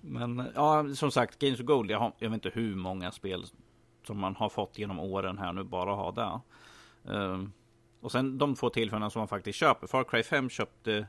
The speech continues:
köpte jag ju själv. Ehm, ehm, så jag kände liksom att, ja, men det har betalat dyra pengar för den här. Det är inte att jag har fått en recensionskod eller något sånt där, utan jag har, jag har köpt den för dyra pengar. Nu ska jag faktiskt sätta mig och ta den, och så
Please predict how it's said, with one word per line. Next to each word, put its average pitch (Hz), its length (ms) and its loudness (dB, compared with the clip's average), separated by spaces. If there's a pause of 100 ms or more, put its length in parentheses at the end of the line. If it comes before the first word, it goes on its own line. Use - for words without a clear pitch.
köpte - 280 -4
jag 101 60 4
ju 104 60 2
själv. 80 400 0
Ehm, 82 800 -4 (720)
ehm, 50 400 -8 (760)
så 143 60 0
jag 117 100 2
kände 127 220 2
liksom 117 220 0
att, - 220 -6 (180)
ja, 120 160 2
men 120 80 -2
det 127 80 4
har 120 100 2
betalat 135 460 2
dyra 101 260 2
pengar 98 320 0
för 95 100 -4
den 92 100 -4
här. 95 120 -2
Det 107 80 0
är - 20 0
inte 104 160 -4
att 117 80 -2
jag 117 80 2
har 107 80 -2
fått - 80 -4
en 110 60 0
recensionskod 101 560 -4
eller 95 80 -2
något 95 120 -6
sånt 101 80 -14
där, 98 60 -2
utan 104 160 -6
jag 107 60 -2
har, 107 80 -2 (120)
jag 120 100 -4
har 110 60 -4
köpt - 180 -4
den 123 80 -4
för 113 80 -2
dyra 101 200 2
pengar. 95 320 -2
Nu 107 80 -4
ska 113 260 0
jag 101 100 -2
faktiskt - 280 -10
sätta - 180 -6
mig 101 60 -4
och 95 60 -8
ta 101 100 -2
den, 80 80 -4
och 107 80 -6
så 110 160 -6